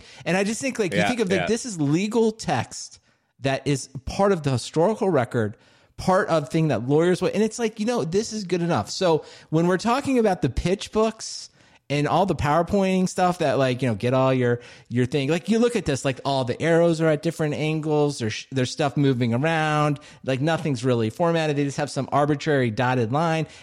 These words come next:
Speaker 1: It's like, this is my whole point back to investment banking. It's like, it doesn't matter,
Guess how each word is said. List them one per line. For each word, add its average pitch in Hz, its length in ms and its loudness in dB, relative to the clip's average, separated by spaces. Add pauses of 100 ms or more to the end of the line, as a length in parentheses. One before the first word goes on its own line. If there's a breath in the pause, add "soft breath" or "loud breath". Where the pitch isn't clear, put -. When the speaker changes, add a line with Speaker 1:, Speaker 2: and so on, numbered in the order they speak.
Speaker 1:
It's - 200 -10
like, 214 240 -4 (180)
this 208 180 -2
is 208 120 -8
my 196 100 2
whole 175 160 0
point 135 240 -2
back 117 200 -2
to 120 60 -4
investment 113 380 -2
banking. 110 160 -2
It's 107 80 -4
like, - 300 -8
it 151 120 -4
doesn't 156 380 -2
matter, 110 480 -2